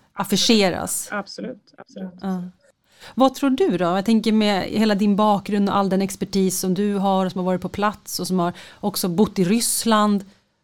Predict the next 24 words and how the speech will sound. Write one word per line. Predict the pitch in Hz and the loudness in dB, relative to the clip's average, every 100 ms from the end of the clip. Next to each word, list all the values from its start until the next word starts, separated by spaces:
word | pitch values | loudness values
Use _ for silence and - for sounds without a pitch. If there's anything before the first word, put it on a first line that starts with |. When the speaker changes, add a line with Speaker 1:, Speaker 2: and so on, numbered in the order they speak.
| _ | _
Speaker 1:
Vad | 214 240 | -4 -2
tror | 269 311 180 | 4 4 4
du | 165 | 0
om | 165 165 | 0 -2
det | |
här | 160 | -2
hotet | 170 233 - 156 170 | 2 0 0 -6 -4
om | 165 165 175 - | -2 -2 -6 -10
att | 175 | -8
använda | 180 180 180 170 | -2 -2 -2 -2
kärnvapen? | - 170 180 180 - 170 147 | -4 -6 -8 -10 -10 -12 -12
Speaker 2:
Ja, | - - 190 190 185 - | -20 -18 -16 -16 -18 -12
jag | 196 | -6
vet | 214 214 262 | -4 -4 -4
inte | 226 214 | -6 -6
riktigt. | 185 - 175 | -8 -10 -10
Alltså, | 180 190 | -8 -8
det | 196 | -8
är | |
väldigt | 196 214 196 | -6 -8 -10
svårt, | - 170 208 233 233 - - - _ _ - | -16 -10 -8 -6 -6 -8 -16 -18 _ _ -20
alltså, | - 185 | -18 -16
så | 185 - | -18 -8
här, | 196 190 190 | -6 -4 -6